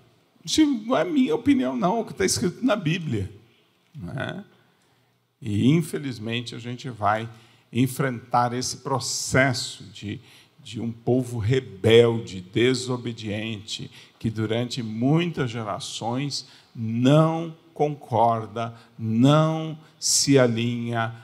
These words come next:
não anda junto. O feio na nossa realidade é concordar. O feio na nossa situação, na nossa cultura,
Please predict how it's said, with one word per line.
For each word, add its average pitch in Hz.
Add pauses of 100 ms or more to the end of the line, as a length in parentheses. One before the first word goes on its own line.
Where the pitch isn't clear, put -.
(120)
não 156
anda 147
junto. 110
O -
feio 226
na 147
nossa 135
realidade 135
é 156
concordar. 143 (400)
O 113
feio 208
na 156
nossa 151
situação, 139
na 180
nossa 147
cultura, 143